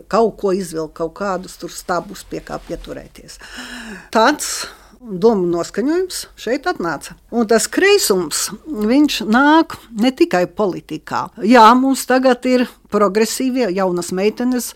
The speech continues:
un jauni zēni, un ministre, un viss mums ir. Ar savām prasībām par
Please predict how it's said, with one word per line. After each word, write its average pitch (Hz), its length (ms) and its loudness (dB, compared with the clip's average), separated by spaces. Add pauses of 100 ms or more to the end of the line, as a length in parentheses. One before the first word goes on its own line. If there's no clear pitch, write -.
(160)
un 226 180 4
jauni 214 260 6
zēni, 202 460 2
un 285 180 6
ministre, 202 520 0
un 196 200 -4
viss 170 240 -8
mums 135 240 -10
ir. 277 240 4 (760)
Ar 190 440 2
savām 202 640 2
prasībām 262 1080 0
par 180 260 -2